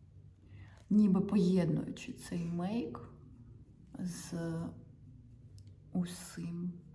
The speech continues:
що ми наносили до. Так. І знизу, звичайно. Трошечки на носику.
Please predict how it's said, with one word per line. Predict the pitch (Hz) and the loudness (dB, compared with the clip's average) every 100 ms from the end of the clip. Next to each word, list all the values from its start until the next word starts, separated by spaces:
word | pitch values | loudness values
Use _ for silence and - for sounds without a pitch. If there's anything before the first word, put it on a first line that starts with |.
| - | -20
що | - - 175 | -16 -6 -4
ми | 170 | -2
наносили | 175 170 170 - 185 165 | -2 -4 -8 -10 -8 -6
до. | 170 - 90 - - - - - - - - - - - - - - - - - _ - - - - - - - - - - - | -6 -6 -8 -8 -12 -16 -20 -20 -20 -20 -20 -20 -20 -20 -20 -20 -20 -20 -20 -20 _ -20 -20 -20 -20 -16 -14 -14 -14 -16 -18 -18
Так. | - - 185 - - - - - - - - - - - - - | -18 -14 -14 -14 -16 -18 -18 -16 -16 -18 -18 -20 -20 -20 -10 0
І | 196 | 2
знизу, | - 165 156 - 220 - | 6 6 6 2 0 0
звичайно. | 170 - - 185 175 175 233 240 - - - - - - - - - - - - - - - - - - - - - - - - - - - - - - - - - - - - - - - - - - - - - - | -4 -6 -8 -6 -4 -4 -4 -6 -10 -16 -20 -20 -20 -20 -20 -20 -18 -18 -20 -20 -20 -20 -20 -20 -20 -20 -20 -20 -20 -20 -18 -16 -16 -18 -18 -18 -18 -18 -20 -20 -20 -20 -20 -20 -20 -20 -20 -20 -20 -20 -20 -20 -20 -16
Трошечки | - 180 - - - | -14 -12 -14 -10 -4
на | 185 | -4
носику. | 175 190 - - - - 311 | -4 -6 -10 -14 -14 -10 -10